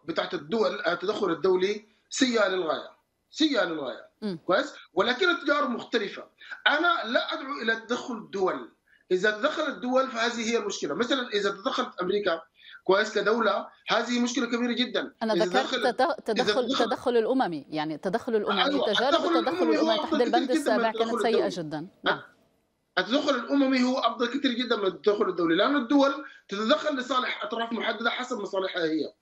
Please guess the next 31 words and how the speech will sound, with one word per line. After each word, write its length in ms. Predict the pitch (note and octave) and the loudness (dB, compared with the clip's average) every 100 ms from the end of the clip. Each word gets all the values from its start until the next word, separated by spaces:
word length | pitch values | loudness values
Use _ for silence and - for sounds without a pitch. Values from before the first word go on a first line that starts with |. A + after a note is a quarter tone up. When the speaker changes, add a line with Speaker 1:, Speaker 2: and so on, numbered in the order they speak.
| - - - | -20 -20 0
Speaker 1:
ولكن 580 | F#3 A#3+ C#4 D#4 D#4+ A#3 | 2 2 2 2 2 2
نرفض 400 | D#4+ D#4+ D4+ A3+ | 2 0 -8 -2
هذا 180 | B3 | -2
التوجه 300 | B3 A#3+ A#3+ | 0 -4 -4
تمامًا. 400 | A#3+ G3+ B3+ D#4 | -4 0 0 0
طبعًا 200 | - F3 | -2 -4
نرفض 320 | F3 C#4+ C4+ A#3+ | -2 -2 -4 -2
تدخل 320 | A#3+ A#3 - | -2 0 0
أي 180 | D#4+ D4 | 2 4
دولة، 240 | A#3 G3 F#3 - _ - | 2 0 -4 -16 _ 0
كويس، 280 | G3 E4 - - - | 2 2 -2 -16 0
ولكن 240 | G#3 D#4 F#4 | 2 4 0
التجو-، 380 | D4+ D4+ D4+ | 0 2 2
التدخل، 520 | A3+ - C4+ C4+ - D4+ G3 | 0 -2 -2 -2 0 -2 -2
التدخل 320 | A3+ E4 E4 | 0 -2 0
الأممي 520 | C#4 C#4 C#4 C#4 G#4 _ _ _ | 0 2 4 2 -2 _ _ _
يتم 420 | G3 A3+ F4+ D4 | 2 4 4 4
وفقًا 260 | D#4+ - F4+ | 2 0 -2
لقوانين 760 | E4 C#4+ B3+ A3 A3 A#3+ C#4+ D4 F#3+ | 0 0 0 2 2 2 2 0 0
ال-، 200 | G3+ G3 | 0 0
للقانون 500 | G#3 G#3 A3+ B3+ C4 | -2 2 2 2 -2
الدولي 280 | A#3+ B3 A#3+ | 0 0 -2
الإنساني 320 | A#3 G3 C4 | -4 -4 -4
وقوانين 380 | B3 G#3 G#3 G#3+ | 0 4 4 2
الأمم، 240 | G#3+ C#4 C#4+ | 0 -2 0
الأمم 260 | G#3+ B3+ C4+ | 0 0 -2
المتحدة 360 | A#3 - B3 B3 C4 - - E3+ | -4 -4 -2 -2 -4 -12 -6 2
التي 280 | A#3 C4+ C#4+ | 2 2 0
تراعي 400 | A#3+ A#3+ G#3 E4 | 2 2 0 -2
حقوق 200 | B3 B3 | -2 -2
الإنسان 480 | G3 F#3 G#3+ A3 | 0 0 0 0